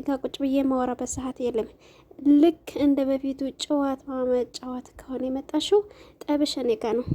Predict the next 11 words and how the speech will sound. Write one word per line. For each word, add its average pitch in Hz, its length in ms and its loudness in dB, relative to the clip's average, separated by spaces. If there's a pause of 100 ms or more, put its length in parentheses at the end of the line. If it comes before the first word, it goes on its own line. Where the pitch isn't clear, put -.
(420)
ትንሽ 311 220 6
የተናነቅን 339 480 2
አይመስልም? 349 320 2 (100)
ውጭ 359 220 -4
ላይ 480 160 -2 (960)
ትላታለች 254 560 -6
ማለት 262 340 -6
ነው። 269 120 -8 (1400)
የባሰች 294 600 4
ሰይጣን - 400 -6
መጣች። - 400 -10